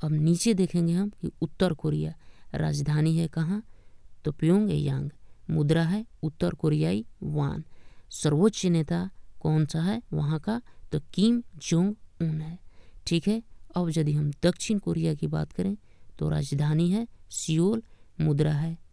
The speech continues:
दक्षिण कोरियाई वान। राष्ट्रपति हैं मून जे इन, जैसा कि आप देख रहे हैं। जापान राजधानी है टोक्यो। मुद्रा है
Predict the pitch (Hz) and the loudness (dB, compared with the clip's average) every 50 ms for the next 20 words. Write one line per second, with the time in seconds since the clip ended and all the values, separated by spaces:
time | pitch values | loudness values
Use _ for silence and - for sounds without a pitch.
0 | - 151 147 151 151 - - - 202 190 - - 156 151 151 151 151 76 76 73 | -4 -2 0 0 0 0 -2 -2 -2 -2 0 -2 0 0 0 0 0 0 0 0
1 | 147 156 165 185 214 226 233 - - - - - - - - - 147 151 147 143 | 0 0 2 0 0 -2 -4 -8 -16 -20 -18 -18 -14 -10 -6 -4 -2 -2 -2 -2
2 | - - - 160 147 - 160 156 165 196 214 - - 156 151 151 151 151 151 143 | -6 -6 -6 -6 -4 -2 0 0 0 0 -2 -4 -2 0 0 2 2 2 2 2
3 | - 202 220 233 - - - - - 160 160 151 151 160 - - - - - - | 0 0 -2 -2 -4 -10 -10 -4 -2 -2 0 0 -2 -4 -8 -12 -20 -20 -20 -20
4 | - - - - - 160 151 160 143 - 156 147 - - - 175 185 214 - - | -20 -20 -20 -14 -6 -2 0 0 2 2 0 -2 -2 -2 -2 -2 -2 -4 -6 -12
5 | - - - 143 139 151 143 139 - 147 143 147 151 156 156 165 165 165 - - | -10 -8 -6 -2 0 0 0 0 0 -4 -4 -2 -4 -4 -6 -6 -8 -10 -14 -18
6 | - - - - - - - - - - - - - - - - - - - - | -18 -18 -18 -18 -20 -20 -20 -20 -20 -20 -20 -20 -20 -20 -20 -20 -20 -20 -20 -20
7 | - - - - - - - - - - - - 151 135 - 156 143 139 - 147 | -20 -20 -20 -20 -20 -20 -20 -20 -20 -8 -4 -2 0 2 4 4 4 4 4 2
8 | 147 143 143 147 - - 151 151 143 143 139 143 143 143 143 147 151 165 180 175 | 2 2 2 0 -2 -2 2 2 4 4 4 2 2 4 4 4 6 6 6 4
9 | 175 202 214 226 - - - - - - 151 139 135 - 165 175 190 214 226 - | 4 2 0 -2 -6 -12 -18 -4 2 4 4 4 2 0 -2 0 0 0 -2 -6
10 | - - 156 143 139 135 135 147 147 151 156 190 214 233 | -6 -2 0 2 4 4 4 4 4 4 2 0 -2 -4